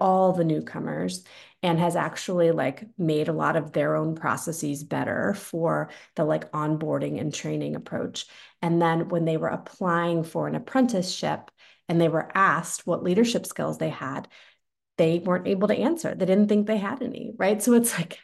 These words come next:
how do we bring these experiences and name them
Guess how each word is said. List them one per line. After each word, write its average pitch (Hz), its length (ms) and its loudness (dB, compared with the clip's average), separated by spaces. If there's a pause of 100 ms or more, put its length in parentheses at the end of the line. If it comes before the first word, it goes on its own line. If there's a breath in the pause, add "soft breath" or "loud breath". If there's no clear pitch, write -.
how 233 360 4
do 240 160 0
we 208 200 -2
bring 175 720 0 (340 loud breath)
these 165 300 2
experiences 170 840 0
and 151 240 -2
name 165 360 -2
them 107 460 -6